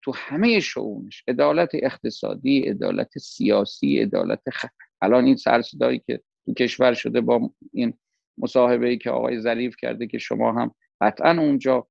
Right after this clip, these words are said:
بیش از ما اگر خبرها رو پیگیری نکنین کمتر نیست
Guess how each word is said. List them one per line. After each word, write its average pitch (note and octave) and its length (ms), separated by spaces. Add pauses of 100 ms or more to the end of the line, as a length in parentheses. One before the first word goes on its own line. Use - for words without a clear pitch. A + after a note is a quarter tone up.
(180)
بیش C3+ 200
از B2 200
ما B2+ 140
اگر A#2 360
خبرها A#2 460
رو A#2 100
پیگیری G#2+ 440
نکنین A2+ 400
کمتر A#2+ 420
نیست A#2+ 640